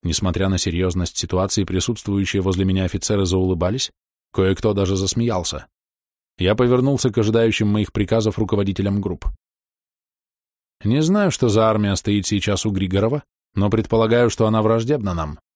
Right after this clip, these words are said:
Они очень сильны, но вся их сила проявится только в том случае, если они войдут в Талдом.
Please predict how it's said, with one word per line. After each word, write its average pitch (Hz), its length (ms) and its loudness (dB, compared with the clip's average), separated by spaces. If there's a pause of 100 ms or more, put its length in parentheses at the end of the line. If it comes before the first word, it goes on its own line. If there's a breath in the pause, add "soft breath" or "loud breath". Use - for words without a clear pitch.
(840)
Они 90 320 0
очень 95 360 0
сильны, 123 460 -2 (340)
но 90 220 0
вся 127 220 2
их 120 160 0
сила 139 260 2
проявится 117 560 2
только 107 280 0
в - 40 -12
том 110 200 2
случае, 117 460 2
если 110 220 2
они 113 180 2
войдут 113 320 2
в - 100 -12
Талдом. 92 440 -2